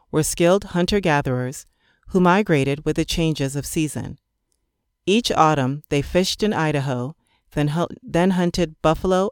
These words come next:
elk, deer, moose, and antelope in western Wyoming. The sun-dried meat sustained the Northwestern Shoshone throughout the winter,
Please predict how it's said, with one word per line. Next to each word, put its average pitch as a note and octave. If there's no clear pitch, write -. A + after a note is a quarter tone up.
elk, D#3
deer, E3+
moose, E3+
and E3
antelope D3
in D3
western C#3+
Wyoming. C3
The D#3
sun-dried F#3+
meat D3+
sustained E3
the D3+
Northwestern C#3+
Shoshone C3
throughout C#3+
the F3
winter, D#3+